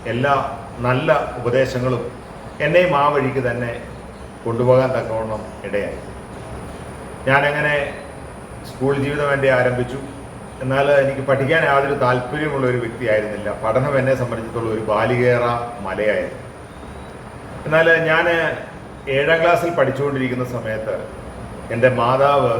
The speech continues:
ഒരു പ്രാർത്ഥന കൂട്ടത്തിൽ ഒരു ബാപ്റ്റിസ്റ്റ്, ഏഹ്, ഒരു പാസ്റ്റർ ഞങ്ങളുടെ ആ വീടിൻ്റെ ആ പ്രദേശത്ത് പ്രാർത്ഥന ആരംഭിക്കുകയും പല ഭവനങ്ങളിലായി ആ കൂട്ടായ്മകൾ നടന്നു വന്നിരുന്നു. അത് വെള്ളിയാഴ്ച ദിവസങ്ങളിലാണ് നടന്നു വന്നിരുന്നത്. എൻ്റെ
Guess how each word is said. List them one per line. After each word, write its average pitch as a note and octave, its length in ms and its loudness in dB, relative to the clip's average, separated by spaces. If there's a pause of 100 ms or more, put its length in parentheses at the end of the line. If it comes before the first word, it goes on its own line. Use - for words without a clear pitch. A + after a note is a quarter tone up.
(180)
ഒരു A#2 80 -4 (100)
പ്രാർത്ഥന C3 440 0
കൂട്ടത്തിൽ A2+ 460 -6 (180)
ഒരു A#2+ 80 -4
ബാപ്റ്റിസ്റ്റ്, B2 640 0 (320)
ഏഹ്, G#2+ 300 0
ഒരു A2+ 140 -6 (540)
പാസ്റ്റർ A#2+ 440 2 (600)
ഞങ്ങളുടെ C#3+ 420 4 (120)
ആ - 20 2 (400)
വീടിൻ്റെ B2 600 2 (100)
ആ A#2 40 0
പ്രദേശത്ത് A2+ 720 -4 (240)
പ്രാർത്ഥന A#2+ 460 2 (320)
ആരംഭിക്കുകയും G#2+ 540 -2
പല D#3 100 2 (100)
ഭവനങ്ങളിലായി C#3+ 680 4 (220)
ആ A#2 120 -2
കൂട്ടായ്മകൾ B2+ 520 2 (100)
നടന്നു A2 300 -2
വന്നിരുന്നു. G2+ 460 -6
അത് B2 140 -4
വെള്ളിയാഴ്ച C#3+ 440 4
ദിവസങ്ങളിലാണ് B2 640 0
നടന്നു A2 280 -2
വന്നിരുന്നത്. G2 400 -6 (760)
എൻ്റെ C#3+ 120 6